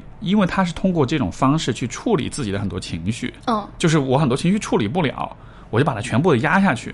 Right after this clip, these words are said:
Speaker 2: 嗯。
Speaker 1: 完全的压制，
Speaker 2: 嗯。
Speaker 1: 我是压制的时间很，很久了，形成一种固定的模式之后，我就什么都感受不到了。
Speaker 2: 嗯。
Speaker 1: 我没有情绪了，抑郁了。
Speaker 2: 嗯。
Speaker 1: 当你没有情绪的时候，人生是很绝望的，因为 nothing matters，
Speaker 2: 嗯。
Speaker 1: 没有什么是重要的了。
Speaker 2: 嗯。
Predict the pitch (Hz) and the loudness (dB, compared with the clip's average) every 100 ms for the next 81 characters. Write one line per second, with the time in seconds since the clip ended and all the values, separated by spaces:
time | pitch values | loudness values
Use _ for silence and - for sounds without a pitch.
0 | - 254 226 - - - - 123 185 165 | -4 -2 -2 -6 -16 -12 0 2 4 2
1 | 135 147 156 135 117 113 120 165 180 175 | 2 0 0 -2 -4 -4 -2 2 2 2
2 | 135 117 143 156 - - 147 - - 98 | 0 0 0 0 -2 2 4 2 -4 -4
3 | 95 117 170 156 104 95 110 - - 170 | 0 2 4 2 0 -2 -8 -12 0 2
4 | 147 123 95 92 120 123 131 117 - - | 2 2 0 -2 -2 -2 0 -2 -4 -16
5 | - - 110 196 - 117 190 113 113 110 | -14 -2 0 2 2 0 0 0 -2 0
6 | 110 127 - - 262 254 240 240 117 302 | 2 0 -2 -4 -2 0 0 2 4 4
7 | 247 101 95 - 64 - - - - - | 2 -2 -4 -4 -8 -10 -18 -20 -20 -20
8 | - - - - 170 131 113 107 - - | -20 -18 -14 -6 0 2 2 0 -6 -14
9 | - - 233 214 - - 208 190 151 104 | -16 -8 -8 -8 -14 -6 2 4 6 4
10 | 160 - 120 139 120 104 95 104 151 156 | 2 2 2 2 2 0 0 0 0 0
11 | 127 85 87 104 107 98 - 143 143 131 | 0 -2 -2 0 0 -2 0 2 4 6
12 | 165 202 160 131 143 90 - 113 160 - | 6 6 4 4 2 -2 0 0 0 -2
13 | 113 - 151 98 - - | -6 0 0 0 -2 -6